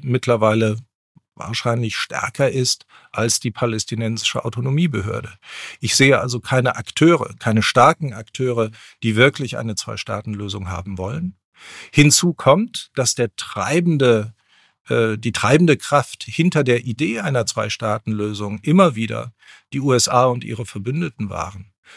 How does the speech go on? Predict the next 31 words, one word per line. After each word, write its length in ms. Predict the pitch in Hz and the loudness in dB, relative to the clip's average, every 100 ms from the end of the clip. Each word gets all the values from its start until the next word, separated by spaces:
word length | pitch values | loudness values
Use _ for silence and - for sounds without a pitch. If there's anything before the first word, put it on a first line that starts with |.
| - | -2
Das 200 | 113 - | 2 6
war 140 | 123 | 4
bis 240 | 131 127 - | 4 0 -2
zuletzt 500 | 120 139 196 - - | 0 0 2 0 -2
so, 180 | 113 110 | -8 -10
als 180 | 110 | -10
Präsident 520 | - 117 113 110 104 113 | -8 -8 -6 -4 -4 -4
Joe 200 | 104 95 | -4 0
Biden 500 | 104 160 110 98 - _ _ - | 4 4 2 -4 -8 _ _ -2
eine 240 | 117 117 | 2 4
solche 320 | 107 107 104 | 4 2 2
Lösung 400 | 104 107 117 104 | 2 2 2 0
bevorzugt 640 | 101 101 147 160 - 127 - | 0 2 4 4 2 -10 -12
hat 180 | - 117 | -14 -12
und 120 | 127 | -10
aus 160 | 147 | -4
meiner 240 | 151 147 131 | -2 0 0
Sicht 200 | 143 - | -2 0
sehr 160 | 170 | 2
vernünftige 520 | 185 143 131 - 123 113 | 2 -2 -6 -6 -6 -4
Ansichten 560 | 131 120 - - 101 - - - | -4 -6 -6 -6 -8 -10 -20 -12
auch 140 | 107 | -10
zur 180 | - 107 | -6 -6
Zukunft 480 | - 123 - 110 - | -4 -6 -6 -8 -6
des 120 | 101 | -6
Gazastreifens 840 | - 120 151 113 - 98 107 - - | 2 4 4 2 -2 -10 -12 -10 -10
geäußert 540 | 113 117 113 120 - | -8 -8 -8 -10 -12
hat. 260 | - - - _ - - - | -18 -20 -20 _ -20 -20 -2
Wie 200 | 120 135 | 0 2
zum 200 | 147 107 | 2 2
Beispiel 600 | 104 107 - 113 101 | 2 -2 -4 -4 -4